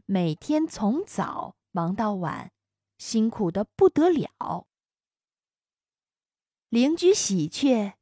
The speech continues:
给它打招呼：“凤凰，凤凰，快来和我们聊家常。”凤凰微笑着说：“我要捡果子，今天没空。”野鸡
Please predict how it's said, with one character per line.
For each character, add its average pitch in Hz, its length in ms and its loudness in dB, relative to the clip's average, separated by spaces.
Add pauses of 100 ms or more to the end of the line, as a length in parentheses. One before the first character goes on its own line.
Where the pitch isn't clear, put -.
给 165 140 -4
它 220 180 -6
打 202 200 -10
招 233 280 0
呼 170 280 -6 (1080)
：“凤 381 300 2
凰， 311 180 6
凤 370 240 4
凰， 269 300 0 (720)
快 381 260 2
来 320 220 6
和 403 220 6
我 302 80 6
们 254 140 2
聊 269 200 6
家 403 180 4
常。” 247 400 0 (1200)
凤 247 260 2
凰 196 520 0 (120)
微 330 280 6
笑 330 320 0
着 180 160 -2
说 185 360 0 (1400)
：“我 240 160 6
要 311 160 6
捡 320 240 2
果 175 300 0
子， 269 260 -2 (380)
今 359 220 0
天 392 160 2
没 294 180 2
空。” 392 300 -2 (1400)
野 208 240 4
鸡 320 440 2